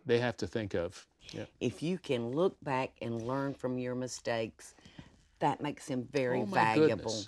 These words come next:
Speaker 1: of course.
Speaker 2: Very
Speaker 1: It's
Speaker 2: valuable, doesn't
Speaker 1: invaluable.
Speaker 2: it?
Speaker 1: Yes, totally.
Speaker 2: And, uh, I, I know that I've learned more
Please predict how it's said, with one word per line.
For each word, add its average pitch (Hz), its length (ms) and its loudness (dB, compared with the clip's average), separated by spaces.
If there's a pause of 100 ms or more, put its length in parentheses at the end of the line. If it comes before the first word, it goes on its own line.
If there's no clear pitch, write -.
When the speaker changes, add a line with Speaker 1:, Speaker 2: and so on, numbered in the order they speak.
Speaker 1:
of 98 120 -16
course. 120 220 -4
Speaker 2:
Very 175 240 2
Speaker 1:
It's 123 100 -6
Speaker 2:
valuable, 113 340 -4
doesn't 127 160 2
Speaker 1:
invaluable. 104 440 -2
Speaker 2:
it? - 80 -12
Speaker 1:
Yes, 113 440 -6
totally. 101 400 -2 (1120)
Speaker 2:
And, 135 460 -2
uh, 120 420 -2 (480)
I, 131 120 4 (100)
I 143 160 4
know 147 220 8
that 135 280 4
I've 131 220 2
learned 131 380 0
more 139 420 6